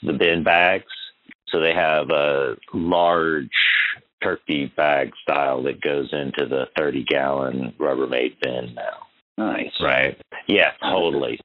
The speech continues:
Speaker 1: So I think we're gonna push towards that and, and try to even get more cannabis in, right, into one bag. 'Cause, man, you know, it's one bag, one label. Here in Oklahoma,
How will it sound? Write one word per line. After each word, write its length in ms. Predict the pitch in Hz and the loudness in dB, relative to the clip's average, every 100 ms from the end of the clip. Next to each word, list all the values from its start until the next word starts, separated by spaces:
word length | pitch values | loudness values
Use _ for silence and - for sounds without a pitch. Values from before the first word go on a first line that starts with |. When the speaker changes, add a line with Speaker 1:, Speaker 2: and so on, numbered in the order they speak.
| _ _ | _ _
Speaker 1:
So 120 | - 92 | -2 0
I 60 | - | 2
think 140 | 139 | 0
we're 140 | 127 | 2
gonna 180 | 110 98 - _ - _ - | 2 0 -4 _ -20 _ -4
push 160 | 110 - - | -2 -2 -2
towards 240 | 107 85 82 | 0 -2 0
that 440 | 90 85 87 90 - | 2 4 4 0 -2
and, 400 | 90 85 78 78 - | 0 0 0 -4 -4
and 120 | 80 | -2
try 180 | - 85 | 2 2
to 60 | 78 | 0
even 440 | 69 82 - 76 | 0 -2 -2 -4
get 120 | 67 | -4
more 520 | 76 78 71 76 71 - - | -4 -2 0 0 -2 -2 0
cannabis 420 | 71 65 - 64 - | 0 0 -4 -6 -8
in, 260 | - 101 - - _ - 78 | -10 -14 -18 -20 _ -10 -2
right, 320 | 67 65 - | 0 2 0
into 220 | 80 73 80 | -2 0 0
one 440 | 85 87 76 73 | 0 0 0 0
bag. 220 | 65 62 - - - - - | 0 -2 -4 -8 -6 -4 -2
'Cause, 160 | 104 | 0
man, 340 | 120 156 147 143 | 2 2 2 2
you 120 | 147 | 2
know, 160 | 123 107 | 2 0
it's 100 | - | 0
one 200 | 139 131 | -2 2
bag, 300 | 117 110 104 | 2 2 0
one 220 | 117 107 | -2 0
label. 800 | 101 104 95 101 101 101 98 - - | 0 2 2 0 0 -2 -4 -6 -4
Here 180 | 135 120 | 0 0
in 80 | 104 | 0
Oklahoma, 800 | 107 - 101 104 101 101 98 | 0 0 -2 -2 0 0 -2